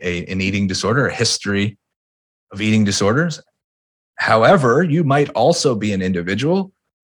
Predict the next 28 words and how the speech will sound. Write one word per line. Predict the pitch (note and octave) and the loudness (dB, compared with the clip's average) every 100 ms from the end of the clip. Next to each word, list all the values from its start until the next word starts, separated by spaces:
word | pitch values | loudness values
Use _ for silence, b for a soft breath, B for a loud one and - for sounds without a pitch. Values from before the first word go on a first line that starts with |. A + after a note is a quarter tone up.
| _ _ _ - | _ _ _ -4
who | D3 F3 F3+ F3+ D3 | 0 2 2 0 -4
struggles | - - G#3+ G#3+ D3 G#2 G2 - - | -4 4 6 6 4 0 -6 -10 -16
with | - G#2+ - | -8 -6 0
macros, | G#2+ G2 - E2+ - | 2 2 0 -4 -2
who | C3 | 0
struggles | - - D#3 D3+ B2+ G#2+ | 0 2 4 4 2 2
with | G#2+ G2+ - _ _ _ _ _ _ _ _ _ _ | 2 2 -2 _ _ _ _ _ _ _ _ _ _
the | B2 | -2
mental | A2 A#2+ D3 - A#2 | 2 2 0 0 -2
side | - A#2 C3+ | 0 2 2
of | A2 F2 | 0 -4
it, | - _ _ _ _ _ | -10 _ _ _ _ _
who | B2+ | -4
finds | - C#3+ D#3+ D#3 | 2 4 4 2
it | A#2+ - | 0 -4
tedious, | - B2 G#2 F2+ | -2 0 0 -2
who | - | -4
finds | G#2 C3+ E3 E3 | -2 2 2 2
it | B2 | 0
obsessive, | F2 - F#2+ F2 E2+ F2+ | -2 -2 0 0 -4 -4
who | A2 | -4
finds | - C#3 F3 | 0 2 2
it | C3+ - | 2 -2
stressful. | - F#2 F2 - D#2+ - _ _ _ _ _ _ _ _ | 0 0 -2 -6 -10 -12 _ _ _ _ _ _ _ _
And | B2 | 0
that's | C3+ D3+ - | 0 0 -2
totally | - C#3 C#3+ C3+ A#2 | -2 -2 0 0 2
okay. | A2+ A2+ - A#2+ - | 0 0 0 0 0